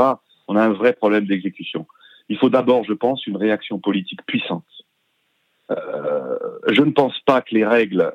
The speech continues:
euh, actuelles et, et les institutions européennes actuelles le permettent. Euh, le fonctionnement, les processus, euh, euh, où chaque, euh, chaque pays, en fait, derrière les règles, protège son, euh, l'automobile allemande, protège sa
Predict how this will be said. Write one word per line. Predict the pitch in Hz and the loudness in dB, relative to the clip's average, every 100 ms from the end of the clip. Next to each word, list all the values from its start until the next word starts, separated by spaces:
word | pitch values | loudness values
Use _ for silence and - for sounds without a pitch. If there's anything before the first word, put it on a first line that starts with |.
| - | -6
euh, | 90 - 87 95 98 | -8 -4 -4 -4 -8
actuelles | 113 - - 113 92 80 - | -8 -6 0 2 2 -2 -6
et, | - 92 78 107 | -6 -4 0 2
et | 120 | 2
les | 117 | 2
institutions | 160 - 151 - - - 135 | 0 -2 -8 -6 -8 -2 0
européennes | 104 107 - 104 95 | 2 0 2 2 2
actuelles | 92 - 104 120 139 | -2 -2 0 2 2
le | 110 | 2
permettent. | 113 95 95 - _ _ _ _ _ _ _ _ _ _ | 0 0 -4 -8 _ _ _ _ _ _ _ _ _ _
Euh, | 95 101 | 2 4
le | 98 98 92 | 4 0 0
fonctionnement, | - 104 - 110 107 113 117 | -2 -2 0 0 2 2 2
les | 104 | 2
processus, | - - 107 - 120 117 110 - | 0 -2 -4 -4 -4 -4 -6 -2
euh, | 190 185 185 185 - - - - | 2 2 2 -2 -10 -20 -8 0
euh, | 90 | 4
où | 90 101 | 4 2
chaque, | - 113 110 - | 2 2 2 2
euh, | 101 101 98 95 | 4 6 4 2
chaque | 113 - | 0 0
pays, | - 117 113 | 2 4 2
en | 101 | 0
fait, | - 131 127 - 76 - _ - | 2 2 2 -4 -10 -10 _ -2
derrière | 98 107 110 | 2 4 4
les | 107 | 4
règles, | 107 107 | 2 0
protège | - - 117 107 - | -2 2 2 2 -2
son, | 104 104 - _ _ _ - | -4 -4 -6 _ _ _ -2
euh, | 85 | 2
l'automobile | 107 107 104 98 117 | 2 2 2 4 4
allemande, | 135 120 110 110 110 | 4 2 2 2 0
protège | - 98 101 - | -2 -2 -2 -2
sa | 104 | -4